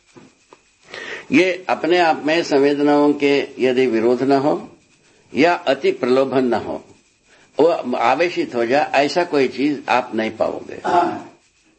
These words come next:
Speaker 1: अति विरोध, अति सम्मोहन, दो, उन दो चीज, दो स्थिति में ही तो मनुष्य आवेशित होता है। वो इन आवेश, आवेश के फलस्वरूप हृदय तंत्र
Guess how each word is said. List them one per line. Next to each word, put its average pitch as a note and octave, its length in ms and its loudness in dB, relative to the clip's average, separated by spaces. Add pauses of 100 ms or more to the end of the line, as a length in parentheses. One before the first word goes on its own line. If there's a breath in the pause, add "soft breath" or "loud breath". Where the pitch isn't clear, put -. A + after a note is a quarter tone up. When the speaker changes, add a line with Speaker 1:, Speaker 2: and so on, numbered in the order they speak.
(960 soft breath)
Speaker 1:
अति A2+ 220 4
विरोध, E3+ 440 2 (720)
अति C3+ 240 0
सम्मोहन, A2 600 -2 (640)
दो, C3+ 140 2
उन C#3+ 420 0
दो B2 200 0
चीज, C#3+ 280 -2
दो B2+ 280 0
स्थिति B2+ 380 -4
में B2 200 2
ही G#2+ 160 -4 (460 soft breath)
तो C3 100 2
मनुष्य A#2+ 400 2
आवेशित G2 580 0
होता A2 240 0
है। C3 200 -2 (520 soft breath)
वो D3+ 160 4
इन D3 240 2
आवेश, D3 380 2 (140)
आवेश C#3 360 2
के C3 180 0
फलस्वरूप B2 720 0 (260 loud breath)
हृदय C#3+ 300 2
तंत्र A2+ 420 -6